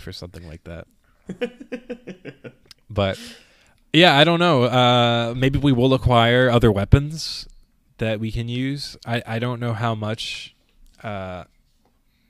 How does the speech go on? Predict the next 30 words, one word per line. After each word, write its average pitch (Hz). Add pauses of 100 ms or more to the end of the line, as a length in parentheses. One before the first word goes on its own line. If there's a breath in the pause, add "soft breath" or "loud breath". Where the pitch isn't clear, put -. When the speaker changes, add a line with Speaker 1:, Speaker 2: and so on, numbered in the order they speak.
(380)
Speaker 1:
effect 113
that 117
will 117
have, 113
because 92
I 104
think 92 (120)
the 107
Leviath-, 104 (100)
the 113
Leviathan 104
Axe 110
and 98
Blades 92
of 95
Chaos 98
are 98
more 98
than 120
enough 127
to, 117 (760 soft breath)
you 113
know, 95
base 107
skill 113
trees 120
around. 120
But, 95 (920 soft breath)
yeah, 165
maybe. 139